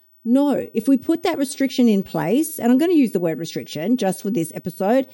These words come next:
if we put that stipulation in place, what you're forced to do then, instead of just catering to your emotions and pandering to every little single thought that you have,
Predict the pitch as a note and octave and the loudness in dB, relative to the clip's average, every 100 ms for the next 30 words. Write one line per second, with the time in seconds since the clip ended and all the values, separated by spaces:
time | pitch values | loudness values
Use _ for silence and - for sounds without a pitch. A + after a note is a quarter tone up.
0 | - - C4+ D#4 D#4+ F4+ G4 - D#4 B3+ | -10 -10 0 0 0 -2 -4 0 0 0
1 | - - F4 - C#4+ A#3+ A3 G#3+ - F#3+ | -6 0 0 2 2 4 4 2 -2 -10
2 | - - G3 F3+ D#3 D#3+ D#3 C#4 D4 - | -10 -12 -6 -6 -4 -4 -2 -2 -4 -14
3 | _ _ _ G#3+ D4 A4 - F4 - D#4 | _ _ _ 0 0 0 -2 -2 -2 0
4 | D#4 D4+ - A#3+ B3+ A#3+ G3+ B3+ F#4 A3+ | 2 0 0 2 4 4 4 2 4 2
5 | D3 F#3 C#4 - _ _ - A#3+ - C4 | 0 -2 -4 -6 _ _ 0 0 2 2
6 | B3+ C4+ B3+ - - - C4+ B3+ C4+ B3+ | 2 0 -4 -8 -14 -2 0 0 0 0
7 | A#3+ A#3 G#3+ G3+ G3+ G#3 F#3 G3 G3 - | 2 2 4 4 2 -2 -2 -2 -2 -2
8 | A#3 A3+ A3+ G#3 G#3 G3+ - G3+ G3 G3 | 2 4 4 2 0 -2 -2 -2 2 0
9 | F#3+ F#3 - G3+ F#3 - G3+ F3 B2+ F3 | 0 -4 -2 -2 -4 -4 -2 -2 -4 -2
10 | G3+ B3+ D#3 | 2 2 0